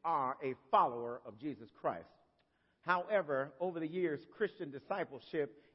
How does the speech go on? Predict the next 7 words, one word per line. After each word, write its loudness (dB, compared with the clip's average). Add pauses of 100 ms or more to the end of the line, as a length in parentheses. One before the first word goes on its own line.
is 2 (180)
somewhat -4
misunderstood, -8 (440)
particularly 0 (100)
in -2
the -6
church. -4